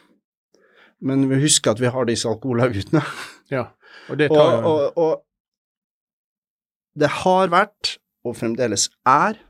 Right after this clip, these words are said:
Speaker 1: et problem i Sør-Afrika at spesielt arbeiderne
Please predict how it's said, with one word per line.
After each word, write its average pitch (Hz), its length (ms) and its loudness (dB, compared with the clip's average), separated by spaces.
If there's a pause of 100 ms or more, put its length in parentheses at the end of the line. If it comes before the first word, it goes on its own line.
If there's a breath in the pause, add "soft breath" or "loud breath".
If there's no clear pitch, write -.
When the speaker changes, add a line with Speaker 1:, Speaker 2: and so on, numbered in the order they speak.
(340)
Speaker 1:
et - 140 -8
problem 139 500 0
i - 100 -8
Sør-Afrika 131 680 -2 (240)
at 120 260 2
spesielt - 880 -2
arbeiderne 127 760 0